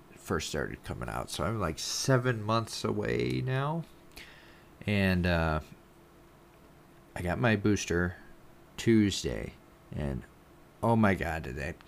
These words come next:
kick my butt. So I'm one of those people, I, I felt kinda sick after the second covid shot, so I was trying to plan <laughs> enough time to, like, recover. I figured, like,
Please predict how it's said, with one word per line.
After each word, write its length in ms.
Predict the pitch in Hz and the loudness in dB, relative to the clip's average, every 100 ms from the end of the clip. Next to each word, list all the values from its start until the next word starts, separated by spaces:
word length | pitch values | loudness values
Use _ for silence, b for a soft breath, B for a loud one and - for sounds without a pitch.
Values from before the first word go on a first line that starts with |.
| - - | -20 -10
kick 280 | - 104 - | -2 -2 0
my 140 | 73 | -4
butt. 260 | 80 - - - B B B B B - | -4 -6 -6 -14 B B B B B -18
So 580 | - 104 95 92 90 87 - - - - - - - - - - - - | -2 2 4 4 2 0 -6 -20 -20 -20 -20 -20 -20 -20 -20 -20 -20 0
I'm 180 | 117 143 | 6 8
one 120 | 131 | 10
of 60 | 120 | 10
those 140 | 113 | 8
people, 360 | - 127 113 110 | 8 6 8 8
I, 140 | 107 - | 8 4
I 100 | - | -6
felt 300 | 98 131 110 | 2 4 4
kinda 240 | - 104 101 | 4 4 4
sick 460 | - - 127 127 - | 2 4 2 0 -2
after 260 | 107 - 98 | -2 0 -2
the 140 | 85 | -2
second 400 | - 98 101 98 - - | 0 0 0 -4 -6 0
covid 280 | 110 101 | 2 2
shot, 440 | 95 107 95 90 - | 0 2 2 2 -2
so 460 | - 85 80 80 - 117 - - - - - - - | -4 0 0 0 -4 -12 -18 -20 -20 -20 -14 -14 -8
I 40 | - | -6
was 100 | - | 0
trying 180 | 131 | 2
to 80 | 131 | 2
plan 340 | 95 - 101 98 | 2 4 4 4
<laughs> 0 | |
enough 340 | 98 104 - | 4 2 0
time 400 | - 95 98 98 | 2 4 4 4
to, 80 | 87 | 2
like, 200 | 73 82 - | 2 -2 -6
recover. 680 | 80 87 - 90 87 82 - | -6 -2 2 4 4 0 -2
I 80 | 92 | -2
figured, 380 | - 113 104 87 | 2 4 4 2
like, 160 | 82 | -2